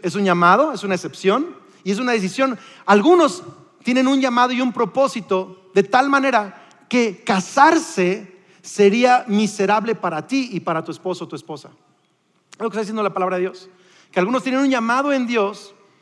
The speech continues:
en el reino del cielo, que es una decisión por el reino de Dios no casarse. Saben, la verdad es que yo me sentía feliz de que Dios me hubiera llamado a la soltería.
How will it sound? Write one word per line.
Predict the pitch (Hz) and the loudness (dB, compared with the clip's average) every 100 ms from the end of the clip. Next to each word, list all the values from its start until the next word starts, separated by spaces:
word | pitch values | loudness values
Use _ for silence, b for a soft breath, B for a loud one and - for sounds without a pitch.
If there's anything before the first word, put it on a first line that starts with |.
| b b b | b b b
en | - | -8
el | 151 | -4
reino | 185 240 | -2 0
del | 269 247 | -2 -4
cielo, | - 190 196 190 | 0 0 0 -2
que | 208 190 - - _ _ _ - | -2 -2 -8 -20 _ _ _ -10
es | 170 | -8
una | 214 | -2
decisión | 202 190 - 247 196 | -2 -2 -4 -6 -6
por | 180 165 | -6 -6
el | |
reino | 160 170 | -4 -4
de | 160 | -4
Dios | 147 147 | -6 -6
no | 147 | -8
casarse. | 143 143 143 135 - _ _ _ _ b b b | -10 -10 -10 -12 -20 _ _ _ _ b b b
Saben, | 254 285 | -4 0
la | 254 | 2
verdad | 214 247 | 2 2
es | 277 | 0
que | - | -2
yo | 247 | -4
me | 254 | -2
sentía | - 180 202 208 | -2 -4 -2 -6
feliz | - 175 185 170 127 - _ _ _ _ _ _ _ | -2 -2 -2 -4 -6 -20 _ _ _ _ _ _ _
de | - 175 | -4 0
que | 190 | 2
Dios | 202 190 | 2 0
me | 196 | -2
hubiera | 190 | 0
llamado | 175 165 165 | -2 -2 -4
a | 160 | -6
la | 143 | -8
soltería. | 143 127 135 135 | -12 -12 -10 -10